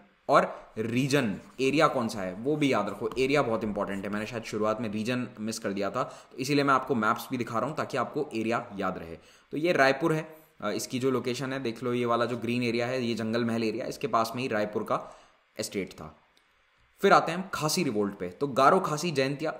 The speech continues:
ये तीनों जो एरिया हैं ये कहाँ पर आते हैं? मेघालय में, आपको मालूम ही होगा। तो खासी हिल्स जो हैं उसके थ्रू एक सड़क बनाना चाहते थे अंग्रेज। तो ये जो असम वैली है, basically गुवाहाटी वाला एरिया है,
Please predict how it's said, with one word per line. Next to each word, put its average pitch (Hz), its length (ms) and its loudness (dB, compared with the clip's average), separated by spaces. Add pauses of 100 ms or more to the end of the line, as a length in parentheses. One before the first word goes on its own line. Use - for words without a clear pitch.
ये 131 180 2
तीनों 147 600 -4
जो 135 120 2
एरिया 135 260 4
हैं 143 160 -4
ये 127 60 -8
कहाँ 120 180 -2
पर 131 140 4
आते 127 160 2
हैं? 143 80 -6
मेघालय 113 360 2
में, 143 160 -6
आपको 117 240 -8
मालूम 113 260 0
ही 139 60 0
होगा। 127 260 -4 (500)
तो 143 80 0
खासी 160 500 0
हिल्स 165 420 0
जो 156 100 0
हैं 120 260 -6 (260)
उसके 214 280 4
थ्रू 180 320 -2
एक 190 160 -2
सड़क 208 260 4
बनाना 139 360 2
चाहते 110 280 -2
थे 101 100 -4
अंग्रेज। 90 340 -4 (300)
तो 127 60 -4
ये 143 80 0
जो 151 100 -2
असम - 280 0
वैली 131 320 2
है, 127 140 -2
basically 131 400 -2
गुवाहाटी 117 360 0
वाला 131 180 4
एरिया 107 280 2
है, 110 220 -4